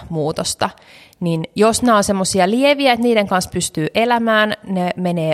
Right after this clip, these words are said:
ohi, ne ei häiritse vauvaa eikä aiheuta semmoista niinku kohtuutonta, voimakasta haittaa, niin niistä ei kannata välittää. Eli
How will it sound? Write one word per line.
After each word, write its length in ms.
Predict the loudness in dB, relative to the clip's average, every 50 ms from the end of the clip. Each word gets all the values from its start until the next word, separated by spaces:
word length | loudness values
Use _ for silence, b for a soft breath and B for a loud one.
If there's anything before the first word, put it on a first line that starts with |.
| 0 2
ohi, 440 | 2 2 2 2 0 0 0 -2 -2
ne 100 | -2 0
ei 200 | 0 0 0 0
häiritse 640 | 0 2 2 2 2 0 -2 -2 -4 -4 -2 0
vauvaa 640 | 2 4 4 4 4 2 0 0 2 4 4 4 2 2 0
eikä 260 | -6 -6 -6 -6 -2
aiheuta 480 | 0 2 2 2 0 0 -2 -2 -2 -4
semmoista 540 | -6 -4 -6 -8 -8 -8 -8 -8 -8 -8 -6
niinku 240 | -6 -6 -6 -6 -4
kohtuutonta, 840 | 0 0 2 2 0 -2 0 -2 -2 0 -2 -4 -4 -2 -2 -2 -4 B B B B B
voimakasta 540 | 2 2 2 2 0 -2 -2 -4 -2 -4 -4
haittaa, 640 | -2 0 0 0 0 -2 -8 -4 -2 0 2 2 0 0 B B B B B B -4
niin 280 | -2 -2 0 0 -2 -4 -6 _ _ _ _ _ _ _ -4
niistä 280 | -2 -2 -2 0 0
ei 80 | 0 0
kannata 380 | 0 0 -2 0 -2 -4 -4 -4
välittää. 600 | -4 -4 -4 -8 -10 -10 _ -4 -2 -2 -2 -4 -6 b b b b b b -6
Eli 380 | -4 -2 -2 -2 -2 -4 -4